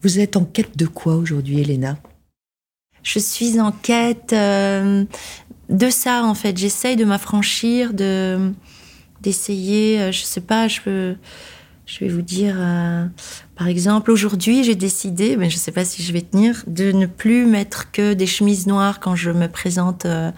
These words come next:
Speaker 2: en
Speaker 1: En
Speaker 2: télé,
Speaker 1: public.
Speaker 2: de m'attacher les cheveux et de ne plus me maquiller. Alors, c-,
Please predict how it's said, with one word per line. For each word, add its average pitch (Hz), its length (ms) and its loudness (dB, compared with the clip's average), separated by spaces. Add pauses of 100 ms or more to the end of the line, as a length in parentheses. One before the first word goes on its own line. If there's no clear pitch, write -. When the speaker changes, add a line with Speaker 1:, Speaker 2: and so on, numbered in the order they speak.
(540)
Speaker 2:
en 170 260 0
Speaker 1:
En 175 40 2
Speaker 2:
télé, 190 440 4
Speaker 1:
public. 196 400 0 (200)
Speaker 2:
de 185 100 2
m'attacher 185 460 0
les 180 100 0
cheveux 254 440 0
et 208 100 2
de 185 160 0
ne 180 100 2
plus 196 220 0
me 233 100 6
maquiller. 185 580 0
Alors, 156 280 -4 (560)
c-, - 340 -12